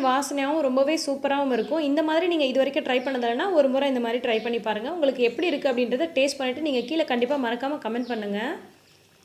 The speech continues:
இப்போ ஒரு அஞ்சு நிமிஷத்துக்கு அப்புறமா ஓப்பன் பண்ணி பார்க்குறேன். இந்த மாதிரி நல்லா வந்து கொதிச்சு வந்திருக்கு. மறுபடியும் நம்ம வந்து மூடி போட்டுட்டு மறுபடியும் ஒரு அஞ்சு நிமிஷத்துக்கு அப்புறமா ஓப்பன் பண்ணலாம். சரியா வந்து ஒரு பதினஞ்சு நிமிஷம் கொதிச்சதுன்னா நமக்கு இந்த மாதிரி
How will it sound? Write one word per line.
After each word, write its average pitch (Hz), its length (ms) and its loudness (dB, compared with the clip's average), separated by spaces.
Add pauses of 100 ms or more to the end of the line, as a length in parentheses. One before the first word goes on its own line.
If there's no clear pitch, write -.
(320)
இப்போ 370 200 0
ஒரு 339 100 4 (120)
அஞ்சு 294 180 2
நிமிஷத்துக்கு 311 400 0
அப்புறமா 269 260 0 (120)
ஓப்பன் 269 260 -2
பண்ணி 240 240 0
பார்க்குறேன். 208 400 -2 (920)
இந்த 254 180 2
மாதிரி 254 220 0 (120)
நல்லா 240 260 2
வந்து 247 200 2
கொதிச்சு 262 340 2
வந்திருக்கு. 226 380 0 (160)
மறுபடியும் 285 420 4
நம்ம 262 200 0
வந்து 269 140 2 (100)
மூடி 285 240 4
போட்டுட்டு 247 300 0 (100)
மறுபடியும் 269 320 2
ஒரு 247 100 2
அஞ்சு 226 200 -2
நிமிஷத்துக்கு 247 340 -2
அப்புறமா 226 320 0
ஓப்பன் 240 240 -2
பண்ணலாம். 240 280 -2 (380)
சரியா 330 320 6
வந்து 330 220 4
ஒரு 285 120 6
பதினஞ்சு 285 380 4
நிமிஷம் 294 280 0
கொதிச்சதுன்னா 262 480 6
நமக்கு 254 280 4 (140)
இந்த 254 200 4
மாதிரி 247 180 4